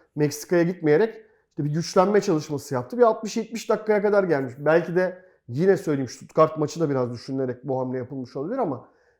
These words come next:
demek istediğim şu. Yani mental olarak zaten kırılmaya hazır demeyeyim. Zaten kırılgan bir takım var. Hatta kırılmış bir takım var. Onu tamir etmek lazım.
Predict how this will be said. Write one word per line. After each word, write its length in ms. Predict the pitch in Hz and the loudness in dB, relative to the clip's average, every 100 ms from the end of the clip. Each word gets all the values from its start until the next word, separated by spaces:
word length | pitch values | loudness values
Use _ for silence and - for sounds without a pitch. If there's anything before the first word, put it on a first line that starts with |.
| - | -6
demek 220 | 143 226 | 0 0
istediğim 360 | 226 208 190 190 | -2 -6 -4 -4
şu. 260 | - 156 110 _ _ _ _ | -6 -8 -10 _ _ _ _
Yani 320 | 139 170 180 - - _ _ _ | 2 4 2 -4 -14 _ _ _
mental 420 | - 147 160 233 | -2 0 0 2
olarak 420 | 226 202 160 - - | 4 6 2 0 -12
zaten 520 | 127 156 202 202 135 - _ _ | -2 2 2 2 -6 -8 _ _
kırılmaya 840 | - 151 160 170 175 180 - - _ _ _ _ - | -6 -4 0 0 0 -2 -6 -16 _ _ _ _ -20
hazır 480 | - 151 147 165 | -6 -4 -2 0
demeyeyim. 420 | 160 180 180 233 - _ _ _ - | 0 0 0 -4 -18 _ _ _ -6
Zaten 360 | 151 180 214 | -4 -2 -6
kırılgan 500 | - 180 165 170 175 | -2 0 2 2 2
bir 80 | 160 | 0
takım 320 | 156 - 123 | -4 -8 -10
var. 120 | 107 - _ | -12 -18 _
Hatta 320 | 127 - 202 | -14 -6 -4
kırılmış 440 | 190 185 196 185 - | 2 4 4 0 -4
bir 60 | |
takım 300 | 151 120 131 | -4 -4 -2
var. 140 | 127 123 - _ - | -2 -4 -12 _ -6
Onu 160 | 175 | -6
tamir 300 | 190 170 175 | 2 4 4
etmek 380 | 160 156 135 - | 2 -2 -8 -2
lazım. 340 | 123 143 262 | -2 -2 -6